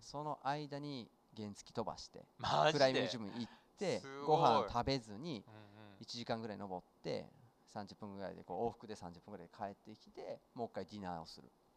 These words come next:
Speaker 1: で、もちろん休みの日も行くし、クライミングジム。
Speaker 2: マジか。
Speaker 1: そう。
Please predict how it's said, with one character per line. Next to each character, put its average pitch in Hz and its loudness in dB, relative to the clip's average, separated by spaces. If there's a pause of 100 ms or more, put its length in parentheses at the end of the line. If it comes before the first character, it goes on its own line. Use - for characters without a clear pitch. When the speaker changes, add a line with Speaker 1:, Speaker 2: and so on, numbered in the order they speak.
(440)
Speaker 1:
で、 220 2
も 208 6
ち 320 2
ろ 254 12
ん 165 10
休 147 10
み 139 4
の 120 8
日 123 0
も 92 0
行 92 -6
く - -16
し、 - -8
ク - -6
ラ 90 -2
イ 82 -8
ミ 82 -14
ン - -12
グ 85 -12
ジ 85 -16
ム。 - -20 (120)
Speaker 2:
マ 120 -2
ジ 147 2
か。 139 -2
Speaker 1:
そ - 4
う。 - -16